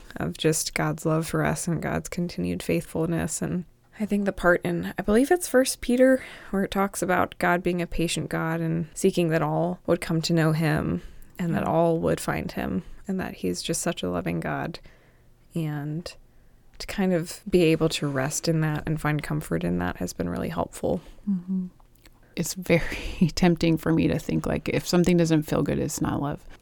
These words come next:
Speaker 1: Yeah, absolutely. I think the whole love should feel good all the time. I think this has been a pretty clear-cut example of, you know,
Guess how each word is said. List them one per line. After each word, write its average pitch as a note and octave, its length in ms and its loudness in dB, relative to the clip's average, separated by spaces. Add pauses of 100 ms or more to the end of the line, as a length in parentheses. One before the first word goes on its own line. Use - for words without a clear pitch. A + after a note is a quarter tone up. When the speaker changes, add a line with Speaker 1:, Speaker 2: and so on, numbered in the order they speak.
(200)
Speaker 1:
Yeah, F3 280 -4
absolutely. F#3 460 -2
I F3 60 -2
think G3 360 0 (320)
the F#3+ 100 0
whole E3 460 0 (180)
love F3 280 0
should E3 200 -4
feel E3 260 0
good E3 200 -2
all D#3+ 180 0
the D#3+ 80 -2
time. E3 580 -2 (260)
I F#3+ 60 -6
think D#3+ 240 -4
this E3+ 200 -6
has E3+ 140 -6
been D#3+ 260 -2
a D#3+ 180 -4 (120)
pretty D#3 360 -2
clear-cut E3 440 -6
example E3 600 -4
of, G3+ 200 -8 (160)
you E3+ 120 0
know, D#3 240 -4